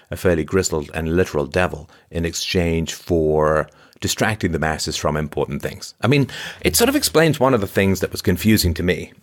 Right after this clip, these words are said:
about, I mean, I, the movie Good Will Hunting was a fantastic film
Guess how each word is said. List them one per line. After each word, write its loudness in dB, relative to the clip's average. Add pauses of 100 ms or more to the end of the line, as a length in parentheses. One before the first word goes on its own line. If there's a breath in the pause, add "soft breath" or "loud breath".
about, -2 (1120 soft breath)
I -6
mean, 0
I, 0 (160)
the 2
movie 6
Good 4
Will 6
Hunting 2
was 0
a -12
fantastic -4
film -16